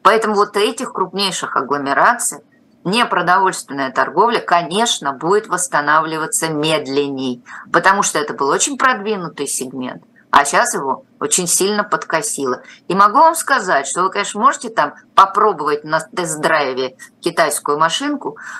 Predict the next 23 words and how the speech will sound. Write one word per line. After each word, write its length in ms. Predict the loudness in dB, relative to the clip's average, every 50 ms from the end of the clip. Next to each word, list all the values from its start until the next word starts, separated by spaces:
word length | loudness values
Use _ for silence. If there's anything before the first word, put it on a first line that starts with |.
| -10 -4
но 100 | 0 4
вы 220 | 6 6 6 4 2
будете 320 | 2 0 0 2 -2 -4
долго 540 | -4 0 2 4 6 6 6 4 2 0 -2
и 80 | -2 -2
мучительно 840 | -2 -2 0 0 0 2 0 -2 -2 -4 -4 -2 0 -2 -2 -2 -2
думать 440 | -4 -2 -2 0 0 -2 -2 0 0
и 20 |
откладывать, 800 | 0 0 0 -2 -4 0 2 2 2 0 0 -2 -2 -2 -2 -4
а 80 | -4
стоит 420 | -4 -4 -2 -2 -2 -2 -2 -4 -6
ли 160 | -4 -4 -4
ее 220 | -2 -2 -2 -2
покупать 600 | -2 -4 -10 -6 -6 -8 -2 2 2 2 2 2 -2 -10 _ -20 -20 -20 -20 _ _
после 260 | 0 0 2 -2 -2
того, 320 | 0 2 2 2 2 2
как 240 | 2 0 -2 -2 -2
у 40 | 0
вас 220 | 2 2 2 0
было 280 | -2 -2 0 0 0 -2
что-то 380 | -4 -4 -4 -4 -4 -4 -6
более 300 | -8 -4 -4 -4 -4 -4
человеческое. 960 | -4 -4 -2 0 2 2 2 0 -4 -6 -6 -6 -6 -6 -6 -6 -8 -14 -14